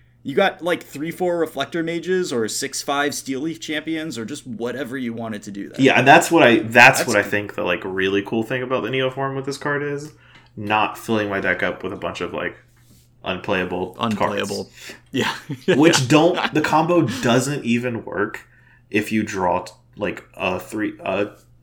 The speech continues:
Speaker 2: three mana card or two three mana cards, and you're just gonna draw them some percentage of the time. And then you're
Speaker 1: Right, there's a lot of them in your deck.
Speaker 2: And, like, if you put
Speaker 1: <laughs>
Speaker 2: six three threes with haste and attack with all of them,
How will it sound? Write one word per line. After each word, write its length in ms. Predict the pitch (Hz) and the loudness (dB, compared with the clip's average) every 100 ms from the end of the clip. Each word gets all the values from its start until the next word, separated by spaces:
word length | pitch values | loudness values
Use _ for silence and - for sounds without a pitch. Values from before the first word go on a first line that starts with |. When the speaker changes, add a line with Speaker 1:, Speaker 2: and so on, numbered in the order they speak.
| - | -6
Speaker 2:
three 160 | 127 | -2
mana 180 | 135 143 | 0 -2
card 320 | - 143 147 | -2 0 0
or 140 | 127 95 | 0 -2
two 240 | - 101 | 0 0
three 140 | 110 131 | 0 -2
mana 200 | 143 143 | -2 -4
cards, 380 | 151 151 151 | -2 -2 -4
and 140 | 76 98 | -6 -2
you're 100 | 110 | 0
just 160 | 131 | 0
gonna 160 | 123 87 | 0 -4
draw 240 | - 87 87 | -4 -6 -6
them 100 | - | -8
some 160 | - 92 | -14 -10
percentage 360 | 98 87 - | -10 -10 -14
of 100 | - | -18
the 40 | - | -10
time. 380 | 120 110 117 - - - - - | -6 -6 -8 -14 -20 -20 -20 -12
And 80 | 104 | -4
then 80 | |
you're 140 | 101 87 | -2 -4
Speaker 1:
Right, 320 | - - 143 131 | -6 0 0 2
there's 180 | 127 - | 0 0
a 80 | - | -4
lot 300 | 117 107 143 | -2 2 2
of 80 | 117 | 4
them 160 | 117 | 2
in 80 | 120 | 4
your 140 | 123 143 | 2 0
deck. 180 | - 120 | 0 0
Speaker 2:
And, 140 | 123 | 8
like, 160 | 131 131 | 8 8
if 100 | 127 | 0
you 80 | |
put 300 | 131 151 139 | 2 4 2
Speaker 1:
<laughs> 0 | |
Speaker 2:
six 500 | - - - 123 120 | 2 -2 4 4 2
three 220 | - 147 147 | 0 0 0
threes 280 | 156 151 | 0 0
with 120 | 151 147 | 0 0
haste 260 | 147 147 | 0 0
and 80 | 139 | -2
attack 220 | 135 139 135 | 0 0 2
with 80 | |
all 200 | 131 139 | 2 2
of 80 | 139 | 2
them, 320 | 143 139 143 | 0 -4 -8